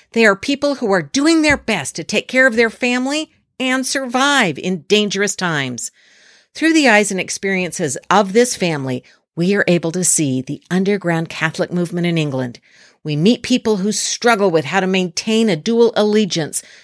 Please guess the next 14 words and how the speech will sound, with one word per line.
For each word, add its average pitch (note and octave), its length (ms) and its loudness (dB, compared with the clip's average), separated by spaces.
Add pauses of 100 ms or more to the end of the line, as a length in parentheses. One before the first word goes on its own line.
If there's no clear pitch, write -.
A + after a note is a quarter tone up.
(100)
to A3 140 -6
lifelong B3 680 0
beliefs B3+ 520 0
in A3 80 0
their F#3 120 0
Catholic A#3 480 -2
faith B3 440 0 (480)
and D4+ 400 4
their C4+ 120 2
English C4 360 0
queen. A#3+ 560 -2 (580)
The D#3 100 -4
family G3+ 580 0
has F#3 220 -4